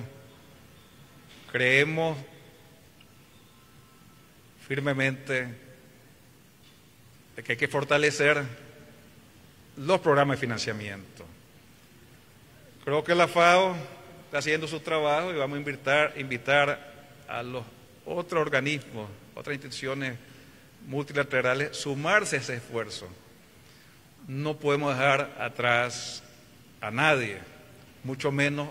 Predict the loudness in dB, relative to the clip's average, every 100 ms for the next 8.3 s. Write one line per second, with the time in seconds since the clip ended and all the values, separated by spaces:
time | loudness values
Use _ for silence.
0 | -10 -8 -6 -6 -8 -6 -6 -6 -12 -14
1 | -14 -18 -20 -20 -20 -20 -20 -20 -20 -20
2 | -20 -20 -20 -20 -20 -20 -20 -20 -20 -8
3 | -4 0 2 2 -2 -8 -20 -20 -20 -16
4 | -8 -8 0 0 2 0 0 0 -4 -6
5 | -2 0 0 -4 -8 -18 -20 -20 -20 -20
6 | -20 -20 -20 -20 -20 -20 -20 -12 -10 -6
7 | -6 -4 -4 -4 -2 -4 -4 -4 -4 -4
8 | -6 -8